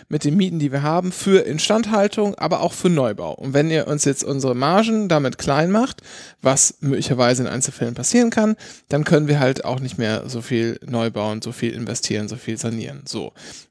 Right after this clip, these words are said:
das ist der, das ist der Punkt. Ich kann nicht einschätzen, ich glaube, das kann keiner in der Debatte so richtig, bis auf die Leute, die tatsächlich die Zahlen der Genossenschaften kennen, ob das zutrifft und wie stark dieser Effekt sein wird.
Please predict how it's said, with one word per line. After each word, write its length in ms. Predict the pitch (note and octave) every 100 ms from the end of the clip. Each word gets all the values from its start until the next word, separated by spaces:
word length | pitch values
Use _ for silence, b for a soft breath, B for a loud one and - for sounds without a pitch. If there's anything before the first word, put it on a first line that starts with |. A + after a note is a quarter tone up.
| _
das 180 | B2+ C3+
ist 220 | C3 -
der, 260 | B2 A#2 -
das 160 | - B2+
ist 140 | B2+
der 60 | A#2
Punkt. 360 | - - B2+ - B B B B
Ich 200 | - F3+
kann 280 | - G3+ B3
nicht 240 | A3+ A3+
einschätzen, 560 | - F3+ G#3 C#3 A#2+ C3+
ich 100 | C#3
glaube, 200 | D3+ C#3
das 120 | C#3
kann 180 | - C3
keiner 380 | - C#3+ E3 F#3
in 80 | F3
der 80 |
Debatte 300 | E3 D#3+ D#3+
so 100 | D#3
richtig, 320 | D3 E3 - D#3+
bis 160 | D3+
auf 80 | C3+
die 120 | -
Leute, 260 | C3+ C3+ C3+
die 100 | C3
tatsächlich 400 | - C3 B2 C3+
die 140 | A2+
Zahlen 340 | - F3 D#3+ -
der 100 | G2
Genossenschaften 600 | A2 A2 - A#2+ G2+ A#2+
kennen, 220 | A#2+ C3
ob 260 | - C#3+ -
das 320 | C3+ - - _ _ _ _
zutrifft 480 | - F#3+ - A3+ -
und 180 | D#3 D3+
wie 60 | D#3
stark 320 | - B2 C3+
dieser 240 | C3 B2
Effekt 420 | - - A#2 - - _ _
sein 400 | C3 A2 G#2+ - _ _
wird. 440 | A#2+ A2 F2+ -